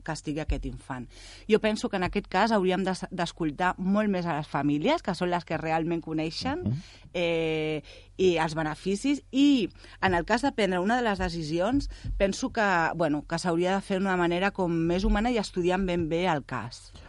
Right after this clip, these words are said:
Speaker 2: Però el recurs hi és sempre disponible, vull dir, si al final la família decideix, sí, o la família o el conjunt d'agents que de-,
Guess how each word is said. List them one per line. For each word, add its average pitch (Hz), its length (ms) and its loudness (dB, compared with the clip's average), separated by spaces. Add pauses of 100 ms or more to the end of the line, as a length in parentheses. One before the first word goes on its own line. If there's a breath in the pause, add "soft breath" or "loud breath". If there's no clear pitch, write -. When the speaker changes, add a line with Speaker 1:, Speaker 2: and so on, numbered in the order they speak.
Speaker 2:
Però 101 100 8
el 95 100 12
recurs 120 300 12
hi 104 80 12
és 90 100 8
sempre 85 240 6
disponible, 85 360 4
vull 90 140 6
dir, 90 140 6
si 98 220 6
al 92 240 8
final 117 200 6
la 127 60 8
família 101 320 6
decideix, 92 600 4
sí, - 300 2 (480)
o - 100 -4
la 82 100 2
família 95 440 8
o 90 320 6
el 85 140 2
conjunt 95 560 4 (260 soft breath)
d'agents 92 420 4
que 95 100 4
de-, 85 180 2